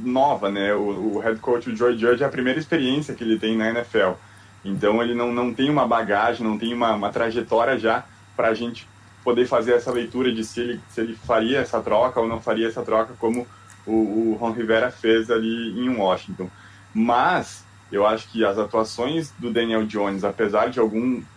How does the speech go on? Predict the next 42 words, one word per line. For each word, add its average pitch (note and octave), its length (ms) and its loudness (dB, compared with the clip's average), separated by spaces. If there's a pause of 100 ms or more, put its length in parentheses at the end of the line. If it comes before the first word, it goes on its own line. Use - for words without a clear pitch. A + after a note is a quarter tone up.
um A#2 120 -4
ou A2 100 0
outro A2 280 2
lance G#2+ 380 -2 (180)
positivo, A2 640 -4
de G2 120 -6
uma G#2 260 -2
ou G2 140 -2
outro, G2+ 180 -4 (100)
um A2 160 2
ou G#2 60 0
outro G#2 220 -2
bom G2+ 240 2
lançamento, G#2+ 720 -2 (300)
é, G2 200 4
uma B2+ 160 4
ou C3 80 4
outra B2+ 280 -2
boa A2+ 220 4
corrida, A2 460 2
que - 80 -2
é G#2 40 0
um G#2+ 120 -2
lado G#2 260 0
que - 180 -18
ele F#2+ 160 -8
vem G#2+ 120 -6
desenvolvendo G2+ 640 -2
bem G#2 220 0
no, G2 160 -2 (1400)
no, F#2 180 -4
no F#2+ 340 -8
jogo G2 240 -6
dele G2+ 220 -2
pra F#2+ 140 0
esse F#2+ 220 -2
ano, A2 180 0 (320)
é, F#2+ 180 2
que F#2 120 -2
são F#2+ 140 -4
as G2 100 -4
corridas. A2+ 420 -2